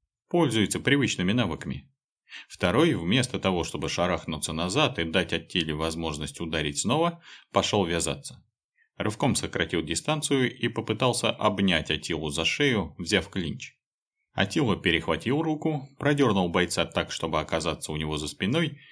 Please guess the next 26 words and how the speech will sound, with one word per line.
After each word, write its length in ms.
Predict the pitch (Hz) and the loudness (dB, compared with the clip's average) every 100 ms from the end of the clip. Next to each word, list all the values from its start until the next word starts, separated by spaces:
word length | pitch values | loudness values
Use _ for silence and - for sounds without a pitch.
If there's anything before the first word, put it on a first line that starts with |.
| - - | -18 0
и, 120 | 135 | 4
зацепив 580 | 104 120 - 143 95 78 | 4 2 -2 0 0 0
за 160 | 76 82 | 0 0
одежду, 580 | 95 160 127 82 76 - | 2 0 0 -2 -4 -4
со 180 | 120 | -2
всей 240 | 110 175 135 | 0 0 0
силы 400 | - 147 120 92 | 0 0 0 0
впечатал 580 | - 98 127 117 98 80 | -2 -2 0 0 0 0
башкой 420 | 82 85 - 80 | -2 -2 -2 -4
в 60 | |
стену. 420 | - - 78 - _ _ _ _ _ _ _ _ - | -4 -8 -8 -10 _ _ _ _ _ _ _ _ -2
На 120 | 87 | 2
некоторое 480 | 82 82 90 87 92 | 2 0 -2 0 2
время 340 | 131 170 160 | 2 2 0
все, 280 | 135 - 95 | 0 4 4
кроме 340 | - 80 78 | 4 -2 -2
Герыча, 420 | 78 123 165 165 151 | 0 2 0 0 0
вышли 340 | 85 - 82 | 0 0 -2
из 120 | 78 | -2
игры. 320 | 73 - - _ _ _ _ _ - | -4 -8 -14 _ _ _ _ _ -2
Атила 420 | 87 - 110 98 | -2 0 0 2
с 120 | - | 0
удовольствием 680 | 104 113 107 82 - 82 82 | 0 2 2 2 0 -2 0
добил 360 | 95 120 156 104 | -2 0 -2 0
бы 160 | 85 | 0
их, 180 | 76 - | 0 -4